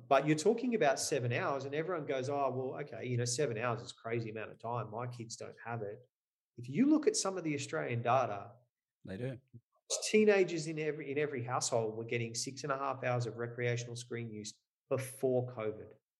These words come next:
Speaker 2: Yeah.
Speaker 1: Right? I'm ha-, I'm hazarding a guess here that a big chunk of them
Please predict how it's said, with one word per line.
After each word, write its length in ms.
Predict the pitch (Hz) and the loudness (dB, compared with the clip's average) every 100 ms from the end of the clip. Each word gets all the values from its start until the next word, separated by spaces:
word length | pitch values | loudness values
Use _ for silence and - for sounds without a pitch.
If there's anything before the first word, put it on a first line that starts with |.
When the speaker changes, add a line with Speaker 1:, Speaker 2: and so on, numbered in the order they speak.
| _ | _
Speaker 2:
Yeah. 220 | 85 90 - _ _ _ _ _ - | -10 -8 -10 _ _ _ _ _ -2
Speaker 1:
Right? 160 | 123 - - _ _ _ _ - | -2 -2 -12 _ _ _ _ 0
I'm 220 | 120 151 | 4 4
ha-, 260 | 151 160 139 | 2 -2 -2
I'm 120 | 135 | -2
hazarding 360 | 135 160 151 139 | 0 0 2 0
a 20 | |
guess 220 | 143 151 | 2 2
here 280 | - 123 117 | 0 -4 -4
that 200 | 110 110 110 | -4 -6 -8
a 80 | |
big 300 | 113 123 127 | -8 -4 -2
chunk 320 | 123 135 139 135 | -2 -2 0 -2
of 120 | 120 | -4
them 240 | 110 110 | -6 -6